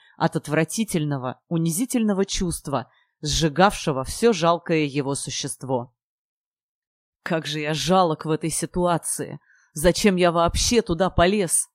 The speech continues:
Из-за дяди Миши? Из-за своих пьяных открытий?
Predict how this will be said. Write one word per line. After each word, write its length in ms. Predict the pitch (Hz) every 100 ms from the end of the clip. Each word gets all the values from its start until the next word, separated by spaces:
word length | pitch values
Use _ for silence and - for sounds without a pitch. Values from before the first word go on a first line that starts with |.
| _ _ _
Из-за 360 | 220 190 165 196
дяди 300 | 190 214 202
Миши? 600 | 196 226 262 - 175 160 _ _ _
Из-за 280 | - 196 180
своих 380 | 185 208 214 -
пьяных 480 | - 175 214 202 180
открытий? 680 | 170 - 220 220 - 139